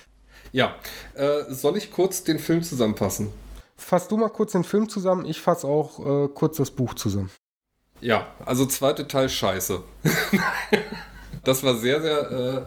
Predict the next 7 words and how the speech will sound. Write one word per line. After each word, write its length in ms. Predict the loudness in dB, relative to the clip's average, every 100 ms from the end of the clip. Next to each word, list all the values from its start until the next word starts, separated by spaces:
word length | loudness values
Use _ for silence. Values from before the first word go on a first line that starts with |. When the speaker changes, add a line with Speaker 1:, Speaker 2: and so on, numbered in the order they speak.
| -6
Speaker 1:
äh, 40 |
äh, 200 | -2 0 -2 -6 -10
knapp 340 | 0 2 2
zusammengefasst. 760 | 0 2 2 2 2 0 0 -4
Ich, 300 | -4 -4 0
äh, 260 | 2 2
hab 380 | 0 -2 -2 -2